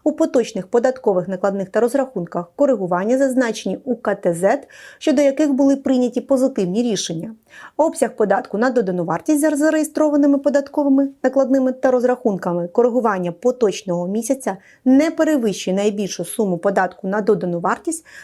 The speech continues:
за зареєстрованими податковими накладними та розрахунками коригування за останні дванадцять місяців. Щомісячний обсяг операцій за останні шість звітних періодів перевищує п'ятсот тисяч гривень. І п'яте.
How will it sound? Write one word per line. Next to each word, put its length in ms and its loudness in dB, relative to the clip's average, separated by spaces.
за 140 2
зареєстрованими 800 0
податковими 520 -2
накладними 480 -2
та 160 -2
розрахунками 720 -2
коригування 720 0
за 180 0
останні 600 0
дванадцять 540 -2
місяців. 440 -6
Щомісячний 580 2
обсяг 260 -2
операцій 580 -2
за 140 2
останні 420 -2
шість 380 -4
звітних 380 -4
періодів 460 0
перевищує 520 -2
п'ятсот 640 -2
тисяч 320 -2
гривень. 460 -2
І 60 2
п'яте. 500 -2